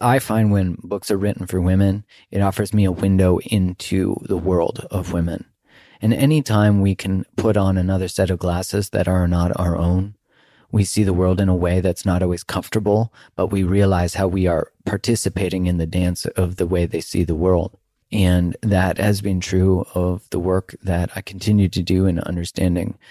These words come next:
different systems of oppression and, and also understanding sexism and how correlated and interrelated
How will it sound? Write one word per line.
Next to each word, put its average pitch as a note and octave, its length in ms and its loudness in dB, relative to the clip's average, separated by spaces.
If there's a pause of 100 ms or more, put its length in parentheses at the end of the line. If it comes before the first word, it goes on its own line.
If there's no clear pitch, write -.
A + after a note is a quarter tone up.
(220)
different G2+ 280 -4
systems G2 540 -4
of - 140 -8
oppression F#2+ 680 0
and, - 260 -12 (340)
and E2 120 -4
also G#2+ 340 -2
understanding F#2+ 800 0 (280)
sexism - 560 -6 (520)
and G2 120 -4
how B2+ 200 4
correlated F#2+ 640 4
and D#2+ 80 -4
interrelated D2+ 880 -4